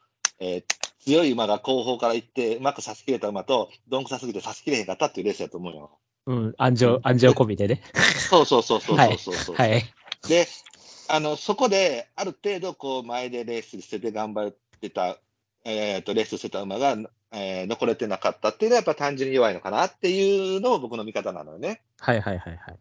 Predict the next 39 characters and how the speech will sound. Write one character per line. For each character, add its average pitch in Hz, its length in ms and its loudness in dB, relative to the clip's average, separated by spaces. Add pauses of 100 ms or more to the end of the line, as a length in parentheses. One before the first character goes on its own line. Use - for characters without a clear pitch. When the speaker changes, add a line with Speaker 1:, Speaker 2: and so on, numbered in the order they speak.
(260)
Speaker 1:
で、 147 80 0
エ 170 60 -4
ク 226 100 -6
ス - 80 -14
プ 349 80 -4
ロ 262 100 4
ー - 20 2
ジ 170 80 0
ョ 123 60 0
ン 110 80 -6
も 120 240 2
五、 175 240 2
六、 156 180 -4
八、 113 220 -14
八 120 200 -14
番 117 180 -4
手 147 80 -4
の 156 100 -8
首、 123 380 -10
首、 113 240 -10
首 113 180 -4
差 110 160 0
で、 104 280 -2 (180)
コ 120 100 -6
ン 113 60 -4
マ 107 80 -4
二 110 140 -8
秒 95 160 -4
っ 80 40 -16
て - 100 -14
い 92 40 -6
う - 20 -10
形 - 320 -6
な 92 60 -6
ん - 20 -6
や 82 40 -8
け 90 80 -4
ど 90 100 -6
も、 101 180 -2